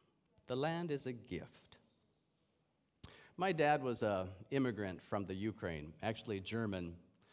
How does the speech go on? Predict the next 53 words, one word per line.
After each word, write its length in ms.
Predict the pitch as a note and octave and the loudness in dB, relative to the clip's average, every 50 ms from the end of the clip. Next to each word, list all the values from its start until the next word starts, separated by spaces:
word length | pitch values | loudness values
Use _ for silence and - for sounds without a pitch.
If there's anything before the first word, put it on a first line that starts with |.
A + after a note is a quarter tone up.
| - - - _ | -20 -20 -20 _
living 280 | - A2 A#2 G#2 G#2+ G2+ | 0 0 2 2 2 0
in 100 | G2 F#2+ | 0 -2
the 80 | F#2 F#2 | -2 -2
Ukraine, 560 | F#2 F#2+ F#2 E2+ - G2 F2+ E2 E2 D#2+ E2 | -2 -2 -2 -2 -2 -2 -2 0 0 -2 -2
came 200 | - A#2 A2 G#2 | -2 -2 -2 -2
to 60 | F#2 | -4
Canada 460 | - - G#2+ G2+ G2+ G#2 F#2+ F#2 F2+ | -4 -4 -2 -2 -2 -2 -2 -2 -4
when 140 | E2+ F#2 F#2 | -4 -4 -4
he 120 | G2 G2 | -4 -4
was 200 | F#2+ F2 E2+ - | -4 -6 -6 -8
twelve 280 | - - C#3 A#2+ A#2 A2 | -4 2 2 2 2 2
years 200 | G#2+ G2+ G2 F#2 | 0 -4 -4 -2
old, 240 | F#2+ F#2 F2+ E2 E2 | -2 -2 -2 -2 -4
nineteen 340 | F2+ F#2 F2+ - G#2 F#2 E2+ | -6 -6 -6 -6 -6 -6 -6
twenty-four. 800 | - - G#2 F2+ F2 E2 - - G#2+ F#2+ F2 E2+ D#2+ D2+ D2 - - - - _ _ - - - - - - - | -6 -6 -6 -6 -6 -8 -6 -4 -4 -4 -2 -2 -2 -2 -4 -6 -10 -18 -20 _ _ -20 -20 -20 -20 -20 -14 -6
And 380 | G#2+ G#2 G2+ G#2+ G#2 G2+ G2+ - - | -4 -2 0 0 0 -2 -4 -6 -2
when 160 | A2+ A#2 B2 | 0 2 2
they 80 | B2+ B2 | 4 4
were 120 | A#2+ C3+ | 2 4
living 260 | C#3+ D#3+ D#3 D#3 D3 | 4 4 4 4 4
in 120 | C3+ B2 B2 | 4 4 4
Ukraine 600 | B2+ C#3 C#3 C3 - C#3 A#2+ A2 A2 G#2+ G#2+ G#2+ | 2 2 2 0 0 0 2 2 2 2 2 0
as 180 | G#2 G2 - | -2 -2 -4
Germans, 500 | - - - B2 A#2 A#2 A#2 A2 G#2+ G#2+ | -6 -2 0 2 4 4 4 2 0 -2
they 180 | - A2+ G2+ G2+ | 0 0 0 2
were 200 | G2+ G2+ G2 F#2+ | 2 2 2 2
overtaken 640 | B2+ B2+ A2+ A#2+ A2 - C#3+ C3 B2+ - A#2+ A2+ G#2 | 2 2 2 0 -4 0 0 0 2 2 0 0 2
by 140 | G#2+ G2+ | 2 0
the 100 | G2 G2 | 0 0
Bolshevik 520 | F#2 F2+ A2+ A2+ G#2+ - A2 F#2+ G2 - F#2+ | 0 2 2 0 2 0 -2 -2 -2 -2 2
armies 460 | G#2 G#2+ A2+ A2 G#2+ G2+ F#2+ F#2 - | 2 4 4 4 2 0 -2 -2 -4
at 100 | F2+ - | -6 -6
the 80 | - F2 | -6 -6
time. 460 | - A2 G2 F#2 F2+ F2+ F2+ F2+ F#2 - - - _ _ _ _ _ _ _ _ - - | -4 -2 -2 -2 -2 -2 -4 -8 -10 -14 -20 -20 _ _ _ _ _ _ _ _ -8 -4
And 100 | C3 A#2+ | -2 0
so 160 | - D3 B2 | 2 2 4
the, 80 | A#2 C3 | 4 2
all 300 | B2+ C3 C#3 D3+ E3 C#3+ | 2 6 6 6 6 6
of 100 | A#2+ A#2 | 2 2
their 160 | C3+ C#3 C#3 | 2 2 2
land 400 | C3+ C3 C3 B2+ B2 A#2+ A#2+ G#2+ | 2 2 2 2 2 2 0 0
that 340 | A2+ A2+ - - - - G#2+ | -2 -2 -4 -4 -10 -4 0
they 120 | A#2+ C3 | 0 2
had 220 | D#3 E3+ C#3+ B2+ A2+ | 4 6 4 4 4
was 120 | A2+ A2 | 0 0
taken 280 | - D3 B2 - A#2+ G#2+ | 0 0 0 2 2 0
away 240 | G#2 C3+ G3 G3+ | 4 6 6 6
from 200 | F3 - A#2 G#2 | 6 4 0 0
them. 160 | G2 G2+ G#2 G2+ | 0 0 0 -2
They 80 | G#2 | -2
fled 220 | F#2+ - C3+ B2 A2 | -2 2 0 0 0
to 40 | G2+ | 0
Canada, 560 | - - B2 A#2+ G#2+ G2 F#2 F2+ F2+ G#2+ D3+ | -4 -2 0 0 0 0 0 0 0 0 -2